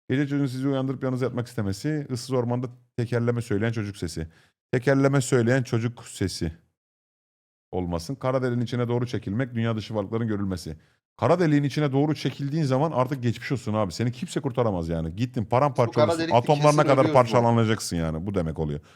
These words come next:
Speaker 1: Ya burada ölüyorsun yani dümdüz.
Speaker 2: Kesin ölüyor muyum?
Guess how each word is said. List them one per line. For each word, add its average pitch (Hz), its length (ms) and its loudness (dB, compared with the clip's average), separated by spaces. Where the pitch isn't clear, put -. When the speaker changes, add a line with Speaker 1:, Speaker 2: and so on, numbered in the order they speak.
Speaker 1:
Ya 139 260 2
burada 202 240 4
ölüyorsun 175 540 6
yani 95 240 2
dümdüz. 82 400 -6
Speaker 2:
Kesin 190 460 -6
ölüyor 165 260 -2
muyum? 85 260 -10